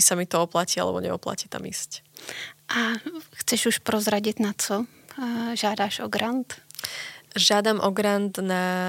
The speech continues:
Speaker 1: jednu školu do Berlína, kde si teda chcem dokončiť mastra a je to čisto, že sustainability in fashion, čiže udržateľnosť v rámci odevného priemyslu. A je to trošku tak viac biznisovo, e, zamerané a to je na schvál, pretože, e,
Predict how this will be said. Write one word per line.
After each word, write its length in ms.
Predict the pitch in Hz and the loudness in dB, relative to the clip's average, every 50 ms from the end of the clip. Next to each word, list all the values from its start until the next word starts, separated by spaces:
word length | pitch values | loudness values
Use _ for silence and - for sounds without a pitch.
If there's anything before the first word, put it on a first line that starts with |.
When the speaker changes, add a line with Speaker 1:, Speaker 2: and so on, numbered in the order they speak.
| 185 185 185 - - | -2 -2 -2 -4 -4
Speaker 1:
jednu 240 | - 180 185 185 190 | -2 -2 0 0 0
školu 320 | - - - 202 196 185 | 0 0 0 0 0 0
do 80 | 175 175 | 0 0
Berlína, 560 | 160 175 175 175 175 170 175 175 180 185 202 | 0 0 0 2 0 0 0 0 2 2 2
kde 140 | 190 180 - | 2 2 0
si 80 | - - | 0 0
teda 160 | - 185 - | 0 -2 -2
chcem 160 | - 180 180 | -2 -4 -2
dokončiť 480 | 175 175 - 196 185 185 - - - 180 | -2 -4 -4 -4 -2 -2 -4 -4 -2 -2
mastra 480 | 175 175 180 - - - 196 196 190 | 0 2 2 2 2 2 2 0 2
a 160 | - - 175 | 2 0 0
je 80 | 170 175 | 0 0
to 460 | 175 - 185 175 175 170 170 - - _ _ | -2 -2 -2 0 0 0 -2 -4 -8 _ _
čisto, 400 | - - 185 185 - - - 180 | -2 0 2 2 2 2 2 0
že 80 | 180 180 | 0 0
sustainability 880 | 175 - - - - 175 175 175 175 170 170 170 170 175 175 - 175 | 0 2 2 2 2 2 0 0 0 -2 -2 -2 -4 -4 -6 -6 -6
in 80 | 175 175 | -6 -6
fashion, 400 | 175 - - 185 - - 185 175 | -6 -4 -2 0 0 0 0 0
čiže 240 | - - 170 165 175 | 0 0 0 0 -2
udržateľnosť 540 | 175 170 - 170 170 - 170 165 170 175 175 | -2 0 0 0 0 0 -2 -2 -2 -2 -2
v 60 | 170 | -2
rámci 180 | 170 175 185 - | -2 -2 -2 -2
odevného 400 | 180 185 - 170 170 185 180 180 | -4 -4 -4 -4 -4 -4 -4 -6
priemyslu. 560 | 185 - - 170 175 196 - - - 196 - - - - - - - - - - - - - - - - - | -6 -6 -6 -4 0 0 0 0 -2 -4 -10 -12 -14 -14 -14 -14 -14 -14 -16 -18 -18 -20 -14 -12 -10 -2 2
A 80 | - 190 | 2 2
je 80 | 180 | 2
to 80 | 190 185 | 2 0
trošku 160 | 185 - - | -2 -2 0
tak 160 | 190 190 180 | 0 2 2
viac 160 | 185 185 175 | 2 2 2
biznisovo, 880 | 175 165 175 175 185 185 - - 190 175 175 175 175 175 175 175 - - | 0 -2 -2 0 2 2 2 4 2 2 2 2 2 2 0 -2 -4 -8
e, 480 | - - - 190 185 185 190 190 185 185 | -12 -10 -8 -6 -6 -4 -4 -4 -4 -2
zamerané 580 | 185 185 175 185 185 185 180 180 180 180 180 175 | 0 0 2 4 4 4 4 4 2 2 0 0
a 100 | - - 175 170 - - _ _ | 0 0 0 -2 -2 -6 _ _
to 80 | - 196 | -2 0
je 80 | 180 170 | 2 4
na 80 | 170 | 4
schvál, 480 | 175 - - - - 196 190 190 190 196 | 4 4 4 4 4 6 6 6 4 2
pretože, 720 | - - 185 180 - 180 175 175 175 190 170 170 175 175 | 0 -2 -4 -4 -2 -2 -4 -2 -2 0 0 0 0 -2
e, 720 | 170 - - - - - - - - - _ - - 190 | -4 -6 -12 -12 -12 -12 -12 -14 -16 -18 _ -2 2 4